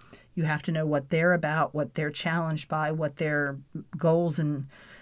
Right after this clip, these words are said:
visions, uh, vision is, and how you fit together perfectly. Number eight, be sure and do a Google search of yourself to make sure that there's nothing out there that's gonna give a prospective employer pause. And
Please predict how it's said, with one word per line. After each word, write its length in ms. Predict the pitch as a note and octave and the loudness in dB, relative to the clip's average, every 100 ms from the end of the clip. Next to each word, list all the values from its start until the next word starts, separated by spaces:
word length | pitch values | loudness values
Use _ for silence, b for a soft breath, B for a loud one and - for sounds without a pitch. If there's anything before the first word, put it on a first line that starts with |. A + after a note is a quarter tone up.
| B | B
visions, 560 | F3+ G3 F#3 E3 D#3+ - | 8 10 8 2 -2 -8
uh, 60 | D#3 | -10
vision 480 | C#3 D#3+ F3 F3+ E3+ | -6 2 4 4 4
is, 320 | D3 D3 C#3 - B B B B | 4 0 -2 -8 B B B B
and 180 | E3 D#3+ | -4 -2
how 200 | F3 E3+ | 0 0
you 400 | D#3 D#3 E3 D#3 | 0 -2 -2 -2
fit 280 | C#3+ E3+ - | -2 -2 -2
together 340 | C3 B2 A#2+ | -4 -4 -4
perfectly. 580 | A#2+ - - B2 - - B B B B B B | -4 -6 -6 -10 -10 -14 B B B B B B
Number 240 | G#3+ G3+ - | 8 8 6
eight, 280 | G3 C#3+ E3 | 2 2 -2
be 120 | F3 | 0
sure 240 | - G#3 | 2 4
and 120 | A3+ | 4
do 160 | A3 A#3 | 4 4
a 60 | A3 | 4
Google 400 | F#3+ G3 E3+ D#3+ | 8 6 6 -2
search 380 | - D3+ D#3 | -2 -4 -4
of 100 | D3 | -6
yourself 480 | D3+ D#3 - C3 C3+ | -4 -4 0 -2 -2
to 100 | - | -4
make 200 | D3+ C3 | -6 -4
sure 220 | - E3 | -2 0
that 140 | D#3 D3 | 0 -2
there's 220 | D#3 C#3+ | -4 -2
nothing 340 | D3+ D3+ F3+ | -4 0 0
out 240 | E3 D#3+ - | 2 0 0
there 240 | D#3+ D3+ | -2 -2
that's 200 | D3+ - | -6 -6
gonna 180 | - D3 | -4 -4
give 240 | D3 C#3+ | -2 -2
a 140 | C#3 C3+ | 0 0
prospective 500 | - D3+ C#3+ - D#3 | -2 -4 -6 -4 -2
employer 500 | D3+ - D#3+ D3+ D#3+ | -2 -2 -4 -2 -4
pause. 640 | - E3+ C#3+ A2 A2 - B B B B | -4 -2 0 0 -2 -4 B B B B
And 240 | F3 E3+ | -2 0